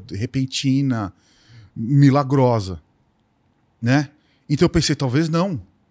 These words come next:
Talvez eu tenha que recusar a morte, não aceitar que eu vá morrer. Talvez isso faça meu corpo, meu espírito reagir. Não sei, mas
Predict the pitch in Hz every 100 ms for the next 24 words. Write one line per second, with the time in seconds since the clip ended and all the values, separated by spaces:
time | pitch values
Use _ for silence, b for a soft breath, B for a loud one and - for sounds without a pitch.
0 | _ _ _ _ 113 110 92 139 190 -
1 | - - _ _ _ _ _ _ - 113
2 | 131 139 139 156 151 - _ _ _ _
3 | _ _ - 151 - 226 151 92 120 117
4 | 95 95 90 90 - - _ _ _ -
5 | 131 151 208 208 - 147 - 127 120 127
6 | 110 113 101 104 120 127 156 120 175 -
7 | 247 233 b b b b b - 165 -
8 | 170 156 - 156 170 - 123 113 117 135
9 | - - - 143 170 139 135 110 127 107
10 | 87 120 131 _ _ _ _ _ 131 175
11 | - 170 160 113 107 -